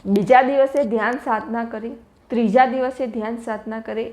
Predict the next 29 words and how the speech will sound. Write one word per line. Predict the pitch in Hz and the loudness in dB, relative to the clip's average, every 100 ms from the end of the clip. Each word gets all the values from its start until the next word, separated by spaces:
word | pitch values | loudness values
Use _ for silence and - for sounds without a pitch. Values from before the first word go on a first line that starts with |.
| - - | -6 0
એમ | 349 339 | 2 2
કરતાં | 262 247 269 269 | 2 2 2 2
કરતાં | 269 254 277 - | 0 0 -2 -2
એક | 302 370 285 | -2 -2 0
વર્ષ | 254 285 | 2 2
સુધી | 330 277 240 | 0 -2 -2
ધ્યાન | 226 202 196 247 | 0 0 -2 -2
સાધના | 240 202 220 240 | -4 -2 0 0
કરી, | 247 277 220 | 2 0 0
પણ | - 285 - | -6 -8 -2
કશું | 247 247 349 | -2 -2 -2
એ | 330 | -2
ફળ | 302 - 240 254 - | -4 -4 -2 0 -2
એને | 220 233 | -2 -2
પ્રાપ્ત | 233 - 214 320 - | -4 -2 0 0 -4
થયું | 349 - 277 349 | -6 -2 -2 -2
નહીં. | 349 - - - _ _ _ _ _ _ _ _ _ _ _ _ _ _ _ _ _ _ _ _ - | -4 -6 -10 -20 _ _ _ _ _ _ _ _ _ _ _ _ _ _ _ _ _ _ _ _ -4
એટલે | 240 311 381 | 0 2 4
મનમાં | 320 247 262 285 370 453 - - _ - | 2 2 2 4 4 2 -8 -14 _ -10
એને | 262 294 349 | -4 -2 -2
વિચાર | 262 - 254 269 302 | -4 -2 2 4 4
આવ્યો | 208 - - - _ _ _ - | 0 -2 -6 -8 _ _ _ -8
કે | 359 | -2
મહાપુરુષ | 330 214 247 294 294 294 294 | 0 2 2 2 0 0 -2
સિદ્ધ | - 269 214 262 | -4 -4 -2 -4
છે, | - 226 233 226 | -4 -6 -6 -8
સાધના | - 220 208 226 262 285 | 0 2 4 2 2 0
સિદ્ધ | - 254 208 247 | -2 -2 0 -2
છે, | 240 220 | -2 -6